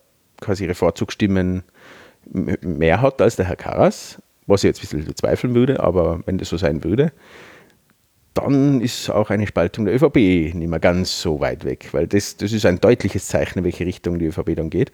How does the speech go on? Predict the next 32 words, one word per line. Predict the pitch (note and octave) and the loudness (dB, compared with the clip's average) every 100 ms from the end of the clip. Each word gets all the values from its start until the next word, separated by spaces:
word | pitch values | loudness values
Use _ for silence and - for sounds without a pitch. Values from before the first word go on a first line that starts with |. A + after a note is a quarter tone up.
| - - - - _ - | -10 -20 -20 -20 _ 0
Aber | A#2 D3 C#3 - - - | 4 4 2 -2 -12 -20
wie | A#2 A2 A#2 | -10 0 2
man | A#2 | 2
so | G#2 G2+ G2 - _ _ | 0 0 -2 -4 _ _
wiederum | G2+ G2+ A#2 A2+ | -8 -6 -6 -6
nicht | F2 - | -10 -4
falsch | E2 C3 | -4 -2
verstehen, | E3 - F#3 A#3 G2+ | -2 -2 -2 -2 0
ja, | C#3 | 0
die | C#3+ C#3+ A2 | 2 2 2
<laughs> | |
Ö | C#3 | 2
V | B2+ G2 | 2 2
P | C3 A2+ | 4 4
ja, | D#3 A2+ G2 - - - - | 6 4 2 -6 -18 -18 -14
Wähler | G#2+ A2 A2+ G#2+ G#2+ | -2 2 4 4 2
und, | F#2 G2 - | 0 -6 -8
und | - | -4
Anhänger | G2+ G#2+ G#2 G2 | -2 -2 -2 -4
kennt, | - A2 A#2+ B2 - - - _ _ _ _ _ _ _ - - | -4 -2 -2 -4 -14 -20 -20 _ _ _ _ _ _ _ -16 -6
neigen | A2 C#3+ D#3 | 2 4 4
sie | |
ein | C3 | 2
bisschen | B2+ - B2 G#2+ | 2 0 0 0
zur | G#2+ | -4
Idealisierung | G#2 G#2 G2 G2 G#2+ A#2+ A#2 A#2 | 0 0 0 0 0 2 2 0
des | A2 A2+ | -2 0
Herrn | G2+ | -2
Kurz | - G#2 G2+ - | 0 -2 -2 -4
und | F2 | -6
vielleicht | - D2+ - - | -4 -6 -6 -6
auch, | - | -8